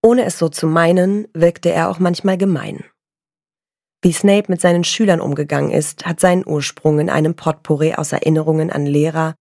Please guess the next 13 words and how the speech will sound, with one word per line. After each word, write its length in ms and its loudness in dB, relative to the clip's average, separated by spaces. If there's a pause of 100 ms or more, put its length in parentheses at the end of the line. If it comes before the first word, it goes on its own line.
(320)
die 80 6
Rowling 420 4
in 60 2
ihrer 200 0
Schulzeit 560 -4
hatte, 340 -2 (380)
die 40 2
sich 240 2
ebenso 360 0
verhielten, 760 -2 (400)
beispielsweise 680 -2
Sylvia 360 0
Morgan, 480 -2